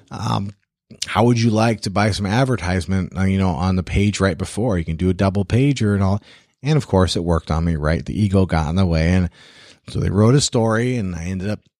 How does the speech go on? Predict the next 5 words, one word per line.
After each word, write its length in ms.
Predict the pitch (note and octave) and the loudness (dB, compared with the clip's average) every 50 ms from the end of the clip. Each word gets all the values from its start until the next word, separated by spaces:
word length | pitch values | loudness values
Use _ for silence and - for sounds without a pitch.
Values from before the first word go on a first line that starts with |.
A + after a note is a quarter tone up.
| _ _ _ _ _ _ _ | _ _ _ _ _ _ _
spending 360 | - - - G#2 G2+ G2+ F#2+ | -14 -6 -4 -2 -2 -2 -4
six 280 | - - - F#2 - - | -6 -6 -8 -8 -8 -8
fucking 340 | - - G2+ - - A2+ G2+ | -6 -6 -6 -4 -4 -4 -2
thousand 460 | - E2+ F2+ G#2 G#2+ G#2+ C#3+ D#3 D3 | -2 0 0 0 0 0 0 0 2
dollars 760 | C3+ B2+ A2+ G#2 F#2+ F#2+ G2 G2+ A2+ B2 - - - - - | 2 4 4 4 4 2 2 0 -2 -4 -6 -6 -8 -10 -12